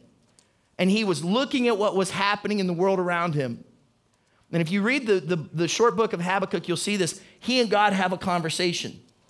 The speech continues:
God and this, this guy Habakkuk have this conversation. And when they do, Habakkuk's not happy because he's saying, "God, what's happening doesn't fit my story.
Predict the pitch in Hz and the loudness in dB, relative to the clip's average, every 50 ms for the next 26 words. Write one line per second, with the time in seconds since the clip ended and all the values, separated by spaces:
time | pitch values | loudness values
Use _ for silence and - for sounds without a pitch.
0 | _ - - 175 180 196 202 196 180 175 170 151 - - 170 165 151 - 170 165 | _ -2 2 4 4 4 4 4 2 0 0 -2 -4 -4 -4 -4 -2 0 2 2
1 | 175 180 175 180 170 - 160 156 156 151 147 151 147 - - - 165 170 175 156 | 2 2 2 0 0 -2 -4 -2 -2 -2 -2 -4 -6 -6 -4 -2 0 0 0 0
2 | 156 147 - 160 156 147 - - 80 - _ _ _ _ _ _ _ _ _ _ | -2 -2 -2 -2 -2 -4 -6 -10 -12 -16 _ _ _ _ _ _ _ _ _ _
3 | _ _ _ _ _ _ _ - 143 147 185 202 202 175 185 170 151 139 147 196 | _ _ _ _ _ _ _ -2 0 2 2 2 2 2 0 0 -2 -2 -2 0
4 | 233 240 220 180 165 156 147 151 - - _ _ _ _ _ _ - 175 190 208 | 0 0 2 2 0 0 -2 -8 -14 -20 _ _ _ _ _ _ -2 -2 0 0
5 | 233 - 190 - - 196 180 165 165 165 180 180 190 175 - 120 90 80 - _ | -2 -4 -6 -4 -2 0 0 0 0 0 0 0 0 -2 -4 -8 -14 -14 -18 _
6 | _ _ _ _ _ _ _ _ _ _ _ - - - 233 285 285 240 170 165 | _ _ _ _ _ _ _ _ _ _ _ -14 -8 -2 2 2 4 4 4 2
7 | 175 175 - - - - - - 190 170 - - - 233 226 214 196 170 151 143 | 2 -2 -6 -10 -12 -12 -8 -6 -4 -4 -2 0 0 2 2 2 0 0 -2 -6
8 | - - _ _ _ _ _ _ _ - 147 139 202 196 220 233 226 196 208 233 | -10 -14 _ _ _ _ _ _ _ -8 -2 2 4 4 4 4 2 2 0 0
9 | 233 - - - 185 202 202 226 233 233 262 254 262 262 262 254 247 247 262 - | 0 0 -2 -4 -2 0 0 0 0 0 0 0 0 0 0 -2 -4 -8 -12 -20
10 | - _ _ _ _ _ _ _ _ _ _ _ _ - 214 214 208 185 220 202 | -20 _ _ _ _ _ _ _ _ _ _ _ _ 2 2 2 4 2 0 -2
11 | 180 - - 214 202 - 185 185 170 160 143 - - - - 180 170 165 135 113 | -2 0 0 0 0 2 0 0 0 -2 -2 -4 -4 -2 -2 0 0 0 -2 -2
12 | 95 - - | -4 -8 -12